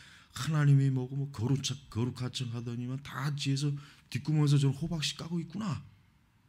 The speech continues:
젊은 애들이 그런 생각 안 하겠냐고? 안 하겠냐고? 그냥 나 그거 보면서 이게 참, 내가 이제 <clears throat> 어제 저녁에 이제 이걸 미리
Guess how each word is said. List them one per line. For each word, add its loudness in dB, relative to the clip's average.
젊은 4
애들이 2
그런 -4
생각 -6
안 -12
하겠냐고? -8
안 -6
하겠냐고? -6
그냥 2
나 4
그거 0
보면서 0
이게 0
참, 4
내가 2
이제 -2
<clears throat> 4
어제 -4
저녁에 -2
이제 -2
이걸 -4
미리 -2